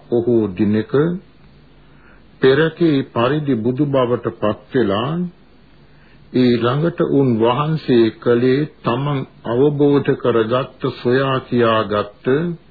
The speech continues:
අමා මහ නිවන් සම්පත් තමන්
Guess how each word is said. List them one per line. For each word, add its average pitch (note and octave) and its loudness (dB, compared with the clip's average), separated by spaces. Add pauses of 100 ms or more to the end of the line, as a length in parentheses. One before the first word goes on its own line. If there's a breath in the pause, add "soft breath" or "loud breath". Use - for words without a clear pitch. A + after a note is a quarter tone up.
(760 soft breath)
අමා A#2+ -2
මහ B2+ -4
නිවන් A#2 0
සම්පත් B2+ -2 (680)
තමන් C#3 0